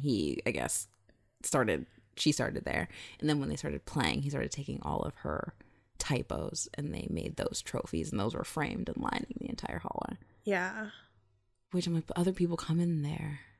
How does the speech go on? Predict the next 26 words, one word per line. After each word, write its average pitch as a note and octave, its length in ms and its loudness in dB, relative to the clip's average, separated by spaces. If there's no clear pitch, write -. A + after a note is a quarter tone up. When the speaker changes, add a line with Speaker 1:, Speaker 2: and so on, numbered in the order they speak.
Speaker 1:
Don't E3+ 140 4
they E3 140 6
see D#3+ 520 4
these F#3 220 6
framed E3 640 2
Speaker 2:
Corrected F3+ 460 2
Speaker 1:
corrected G3 500 4
Speaker 2:
letter. F3+ 200 4
Speaker 1:
letters?" E3+ 460 2
Speaker 2:
Yeah, F3 120 0
yeah, F#3 100 0
I E3+ 180 0
know. D#3 520 -4
And E3 440 -2
he G3 280 -2
gets A3 240 6
pissed A3+ 260 -2
off E3+ 180 4
and F3+ 100 -2
he E3+ 100 2
smashes D3 800 2
all B2 220 0
of - 40 2
Speaker 1:
All C#3+ 60 2
of C#3 80 0
Speaker 2:
them. D3 480 4